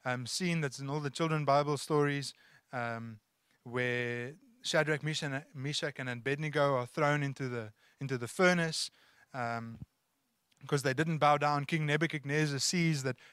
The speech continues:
they threw three guys in, but now there's four of them, and he's confused, and he calls them out.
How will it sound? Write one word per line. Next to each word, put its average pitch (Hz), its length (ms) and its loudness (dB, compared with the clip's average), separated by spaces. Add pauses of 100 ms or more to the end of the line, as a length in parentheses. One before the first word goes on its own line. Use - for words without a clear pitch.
(260)
they 131 100 2
threw 139 220 0
three 214 280 0
guys 165 380 4
in, 160 240 -6
but 135 140 -4
now 135 180 -2
there's 131 280 -2
four 180 360 6
of 143 160 2
them, 147 400 0 (260)
and 139 120 -4
he's 123 100 -4
confused, 170 420 -2
and 143 80 -6
he 131 40 -8
calls 165 340 2
them 139 220 -4
out. 156 320 2